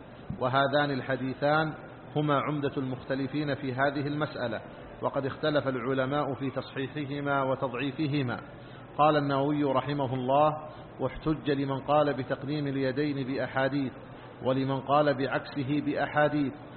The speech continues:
ولا يظهر ترجيح أحد المذهبين من حيث السنة". انتهى كلامه. قال شيخنا حفظه الله: "والراجح أن المصلي يستحب له أن يضع ركبتيه قبل يديه، وإن فعل الأرفق بحاله فلا،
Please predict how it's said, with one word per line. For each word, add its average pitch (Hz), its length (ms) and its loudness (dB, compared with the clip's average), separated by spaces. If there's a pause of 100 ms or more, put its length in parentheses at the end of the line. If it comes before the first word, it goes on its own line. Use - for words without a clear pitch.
(220)
ولا 127 280 4
يظهر 139 320 2
ترجيح 131 500 -2
أحد 135 380 0
المذهبين 135 720 -2
من 127 100 -4
حيث 135 240 -2
السنة". 123 500 -4 (460)
انتهى 143 380 2
كلامه. 123 480 2 (420)
قال 143 220 6
شيخنا 135 480 0
حفظه 127 440 0
الله: 139 380 4 (440)
"والراجح 143 500 6 (160)
أن 143 160 0
المصلي 143 600 2
يستحب 139 540 -2
له 143 400 2
أن 135 40 -2
يضع 139 420 2
ركبتيه 135 560 0
قبل 147 240 0
يديه، 147 440 4 (500)
وإن 123 220 0
فعل 139 340 4
الأرفق 135 520 2 (260)
بحاله 147 640 2
فلا، 139 320 4